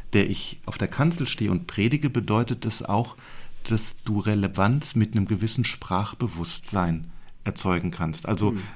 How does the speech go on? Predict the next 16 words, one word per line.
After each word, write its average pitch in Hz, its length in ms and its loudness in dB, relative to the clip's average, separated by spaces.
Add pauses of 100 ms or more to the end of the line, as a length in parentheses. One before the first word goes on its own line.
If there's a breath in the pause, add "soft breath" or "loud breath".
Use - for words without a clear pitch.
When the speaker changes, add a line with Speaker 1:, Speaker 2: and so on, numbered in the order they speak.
(240)
Speaker 1:
zwei 151 340 8
reden 160 300 6
über 120 160 6
das 110 160 0
gleiche 127 340 4
Thema. 98 400 4 (880 soft breath)
Und 98 100 -4
beim 104 200 4
einen 120 460 4
trifft - 340 -2
es 147 120 -2
dich 160 180 2
und 135 80 4
beim 113 180 4
anderen 107 320 4
nicht. - 320 0